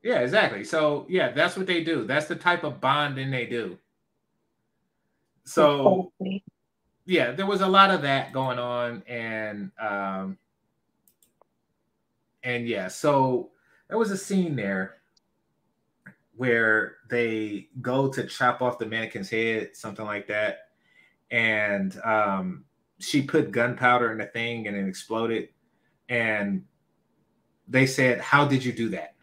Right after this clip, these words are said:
Speaker 1: It was like, "You don't need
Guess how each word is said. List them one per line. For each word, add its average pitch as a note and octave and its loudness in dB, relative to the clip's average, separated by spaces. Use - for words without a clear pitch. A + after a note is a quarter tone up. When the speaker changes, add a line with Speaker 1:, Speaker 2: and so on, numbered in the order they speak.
Speaker 1:
It A2 -8
was A2 -2
like, G#2+ 0
"You A#2 -4
don't C#3+ 2
need B2+ 2